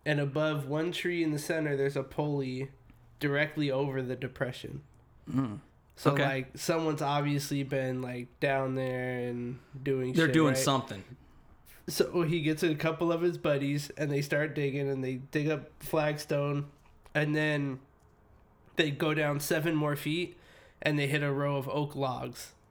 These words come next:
Speaker 1: And then every ten feet down, they hit another row
Speaker 2: Yeah.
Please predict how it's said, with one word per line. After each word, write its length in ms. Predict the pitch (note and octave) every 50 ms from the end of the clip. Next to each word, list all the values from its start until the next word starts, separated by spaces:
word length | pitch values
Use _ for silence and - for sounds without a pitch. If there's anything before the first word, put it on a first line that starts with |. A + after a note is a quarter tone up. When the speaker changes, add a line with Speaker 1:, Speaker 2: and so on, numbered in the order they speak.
| - -
Speaker 1:
And 140 | D3+ D3
then 200 | C#3+ C#3 C3+ C3+ -
every 380 | - D#3 D#3+ E3 F3 F3+ E3+
ten 360 | E3+ - D#3 D#3+ D#3+ D#3+ D#3 D3+
feet 380 | D3 - E3+ D#3+ D#3+ - -
down, 540 | - D3+ D3 C#3+ C#3 B2+ B2+ B2 A#2+ C3 B2+ - - - - - - - - - -
they 100 | D3 C#3+
hit 260 | C3 D#3 D#3 C#3+ -
another 560 | C#3 C3+ C3+ C3 C3+ C#3+ D3 D3+ D3 D#3 D3
row 420 | C#3+ C3+ C#3 C#3+ C#3 C3+ C3 C3 B2+
Speaker 2:
Yeah. 180 | C3+ A#2+ G#2+